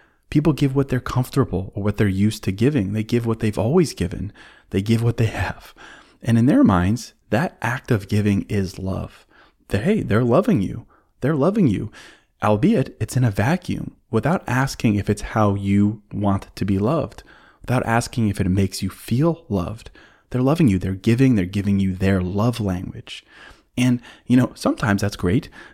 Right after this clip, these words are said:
because by luck, they get it right. For instance, they really enjoy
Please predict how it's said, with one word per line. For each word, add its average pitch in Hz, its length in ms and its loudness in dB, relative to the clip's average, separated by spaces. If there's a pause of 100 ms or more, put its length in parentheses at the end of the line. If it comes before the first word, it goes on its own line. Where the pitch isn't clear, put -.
because 101 340 0
by 92 200 -2
luck, 104 420 0 (160)
they 95 180 0
get 95 160 -2
it 95 80 0
right. 90 400 -8 (480)
For 95 120 0
instance, 90 360 -2
they 120 200 2
really 107 380 2
enjoy 98 580 4